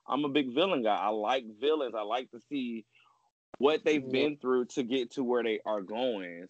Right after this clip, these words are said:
Speaker 1: So I would like to see, like, do we get to see Maxwell before? Like, was he, like, in a bad place? And, you know, he, was he getting, like, like the,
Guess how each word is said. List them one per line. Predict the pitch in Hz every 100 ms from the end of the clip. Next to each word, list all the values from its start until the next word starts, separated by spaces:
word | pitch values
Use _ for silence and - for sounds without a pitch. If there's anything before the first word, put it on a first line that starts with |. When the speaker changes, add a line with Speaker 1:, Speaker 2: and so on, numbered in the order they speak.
| -
Speaker 1:
So | 110 101 98 98 90 _ _ _ _ _ _ -
I | 131
would | 131
like | 127 147
to | 139
see, | - 139
like, | 120 110 92 - _ _ _ - _ _
do | 123 123
we | 123
get | 131
to | 139
see | 147 151
Maxwell | 143 147 151 151 143
before? | 131 139 - 143 151 170 170 _ _ _ _
Like, | 110 113 98 - - _ _ - -
was | 113 123 117
he, | 143
like, | 127 123 113 95 - _
in | 127
a | 127
bad | 101 117 127 120
place? | - 123 131 139
And, | 120 110 107 107
you | 120
know, | 113 107
he, | 120 123 - _ -
was | 110 113
he | 139 123
getting, | 117 110 113
like, | 110 107 101 _ _ _ _ 104
like | 107
the, | 120